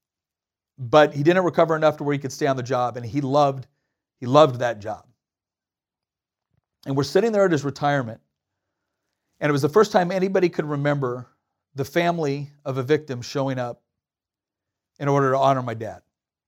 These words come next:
And it was one of the last cases he worked, multiple homicide. He was a gang member that had killed his girlfriend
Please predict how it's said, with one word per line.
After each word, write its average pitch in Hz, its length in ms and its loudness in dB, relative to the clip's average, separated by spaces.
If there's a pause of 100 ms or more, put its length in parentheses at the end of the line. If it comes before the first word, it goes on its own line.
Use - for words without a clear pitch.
(1600)
And 147 80 -4
it - 20 2
was 143 100 2
one 160 120 2
of 143 40 0
the 143 60 2
last 196 300 6
cases 185 340 -4
he 175 80 0
worked, 131 380 -6 (440)
multiple 170 480 2
homicide. 131 640 -6
He - 800 -20
was 135 120 -4
a 147 40 2
gang 180 260 2
member 147 240 -2
that 143 140 -2
had 131 140 -6
killed 170 500 0 (320)
his 139 140 -4
girlfriend 135 640 2